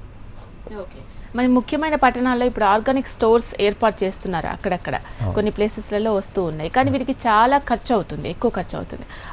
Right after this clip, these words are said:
Speaker 1: ఆ ఖర్చునంతా కూడా వినియోగదారు మీద భారుడు-, భావ-, భారం మోపేలాగా అయిపోతూ ఉంది.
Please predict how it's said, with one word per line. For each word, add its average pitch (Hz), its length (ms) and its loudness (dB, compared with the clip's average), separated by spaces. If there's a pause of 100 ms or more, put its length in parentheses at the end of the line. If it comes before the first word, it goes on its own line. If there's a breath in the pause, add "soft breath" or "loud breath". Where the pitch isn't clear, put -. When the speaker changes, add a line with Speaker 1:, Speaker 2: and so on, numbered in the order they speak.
Speaker 1:
ఆ 233 60 8
ఖర్చునంతా 294 680 4
కూడా 285 260 4
వినియోగదారు 277 680 2
మీద 254 180 0
భారుడు-, 214 600 2
భావ-, 214 320 4
భారం 214 360 0
మోపేలాగా 202 480 2
అయిపోతూ 175 460 0
ఉంది. - 220 -10